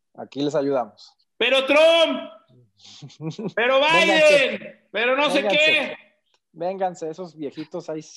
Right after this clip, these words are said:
Speaker 1: que se peleen, vénganse.
Speaker 2: <laughs> Excelente foro. Gracias, mi querido amigo. Siempre un placer contar contigo. Mi
Speaker 1: Igualmente.
Speaker 2: querida Gaby, Gabriela, perdón,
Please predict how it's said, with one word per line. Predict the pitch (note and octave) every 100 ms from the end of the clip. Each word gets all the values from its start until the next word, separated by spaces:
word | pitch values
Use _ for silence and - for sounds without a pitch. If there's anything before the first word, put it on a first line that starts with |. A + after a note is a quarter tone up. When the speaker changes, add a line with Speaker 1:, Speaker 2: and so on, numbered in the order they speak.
| -
Speaker 1:
que |
se | D#3+ C#3+
peleen, | A#2+ B2+ C3 C3
vénganse. | C#3 D3+ C3+ A2+ -
Speaker 2:
<laughs> | - - - - - - - - - - - - - _ - - _ _ _ -
Excelente | D3 C3+ D#3 D#3+ F3 F3
foro. | E3 E3
Gracias, | F#3 G#3+ G#3 F#3+
mi | F3+
querido | F#3 F#3 F#3+
amigo. | F3+ F#3+ F3+ D#3 - - _ _
Siempre | D#3+ F3 F3
un | F3
placer | E3 C#3 D#3+ C3+
contar | D3 C3 D3 D3
contigo. | C#3+ B2+ C#3+ C3+ A2 - - -
Mi | -
Speaker 1:
Igualmente. | - - G3+ C4+
Speaker 2:
querida | E3+
Gaby, | F3+ F3 D#3+ D3+ -
Gabriela, | C3 C3 C#3 C#3+ C#3 - -
perdón, | G#2 G#2